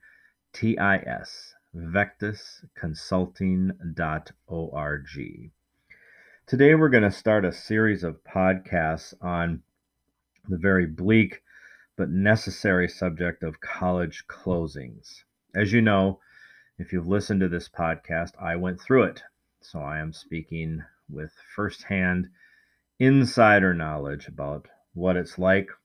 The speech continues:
to have a college close, and most importantly, I think for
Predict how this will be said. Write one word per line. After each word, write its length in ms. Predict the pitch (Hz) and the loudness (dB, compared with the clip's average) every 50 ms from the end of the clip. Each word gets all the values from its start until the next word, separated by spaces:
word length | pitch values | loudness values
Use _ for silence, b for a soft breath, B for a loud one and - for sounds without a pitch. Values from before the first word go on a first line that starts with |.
| _ _ _ | _ _ _
to 100 | - 90 | -6 0
have 180 | 90 98 95 92 | 2 2 2 0
a 60 | 92 | 0
college 440 | - - 95 95 95 95 90 - - | -2 0 2 2 2 2 0 -4 -4
close, 440 | - 123 123 127 127 127 123 104 104 | 0 2 4 6 6 4 2 2 0
and 100 | 95 90 | -2 -2
most 260 | 90 87 85 - - | -2 -2 -6 -8 -10
importantly, 540 | 82 - - - 110 104 80 92 90 80 78 | -14 -8 -2 -2 -2 0 -2 -4 -6 -6 -6
I 100 | 80 80 | -8 -8
think 280 | - - 87 85 78 - - | -8 -10 -10 -10 -10 -12 -12
for 280 | 71 73 76 78 78 | -10 -6 -6 -6 -6